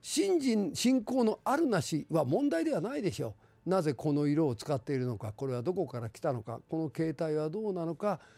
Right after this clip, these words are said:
そして鳥居の大きさはなぜこの大きさなのかって考えてみると、実は東京も鳥居や神社、仏閣の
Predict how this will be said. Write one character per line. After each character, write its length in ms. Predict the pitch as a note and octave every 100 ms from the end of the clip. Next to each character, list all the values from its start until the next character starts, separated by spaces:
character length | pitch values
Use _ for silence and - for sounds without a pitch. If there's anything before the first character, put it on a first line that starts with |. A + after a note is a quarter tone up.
| -
そ 160 | - F3
し 80 | -
て 300 | A#3 G#3 F3 -
鳥 300 | - D3+ D#3+
居 40 | D#3
の 220 | D3 D3
大 80 | C#3+
き 80 | -
さ 140 | D#3
は 180 | D3+ C3
な 220 | A2 D3+
ぜ 100 | G3+
こ 160 | B3 G#3
の 180 | E3+ D3+
大 80 |
き 60 | -
さ 120 | C#3+
な 120 | C#3+
の 80 | C3+
か 100 | G#2+
っ 40 | G#2+
て 200 | - A#2
考 280 | E3 F3
え 60 | E3+
て 120 | C#3+
み 120 | D3
る 60 | B2+
と、 200 | - A2 - - - -
実 280 | C#3 F3 -
は 80 | -
東 280 | C3 A3 C#4+
京 180 | - D4+
も 300 | C4 B3 G3 - - _
鳥 400 | - F#3 D4 C#4+
居 20 |
や 240 | C#4 A#3+ A3 D3+
神 160 | B3 B3+
社、 160 | D#3+ -
仏 180 | C#3 D#3+
閣 240 | G#3+ F3+
の 140 | G3